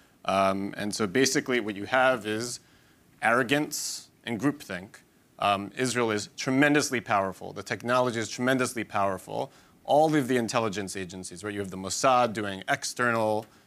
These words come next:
you have the Shin Bet doing domestic, internal security. They also, by the way, are responsible for, for Gaza, West, the West Bank, and some of the surrounding border areas. And I D F military intelligence that does pieces of everything,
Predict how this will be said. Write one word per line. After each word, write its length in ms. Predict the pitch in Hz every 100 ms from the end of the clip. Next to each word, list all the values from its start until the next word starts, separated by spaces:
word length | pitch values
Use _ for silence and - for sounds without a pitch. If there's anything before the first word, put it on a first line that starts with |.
| _
you 80 | 104
have 120 | 101
the 100 | 95
Shin 300 | - 107 101
Bet 460 | 92 135 123 - - _ _
doing 460 | 107 101 98 95 92 -
domestic, 500 | - 104 107 - 104
internal 400 | - 139 139 123
security. 600 | 113 110 - 117 110 107
They 120 | 101 107
also, 260 | 113 113
by 120 | 101
the 80 | 104
way, 120 | 104
are 320 | 104 107 104 - _ _
responsible 800 | 101 - 117 110 101 95 101 98
for, 440 | 101 98 95 95 113
for 160 | 95
Gaza, 580 | 98 107 107 98 101 98
West, 280 | 101 95 -
the 60 | 98
West 240 | 101 -
Bank, 240 | 104 98
and 120 | 95 98
some 180 | 107
of 60 | 98
the 80 | 95
surrounding 300 | 107 95 95
border 200 | 123 151
areas. 320 | 156 175 175 - - - _
And 280 | - 104 107 - 120
I 120 | 120
D 140 | 120
F 100 | 113
military 440 | 131 214 202 147 127
intelligence 640 | 117 120 107 117 113 -
that 180 | 110 101 - - -
does 460 | 117 113 104 - - - -
pieces 460 | 180 165 143 117
of 180 | 104 98 -
everything, 720 | 147 127 117 110 143 196 214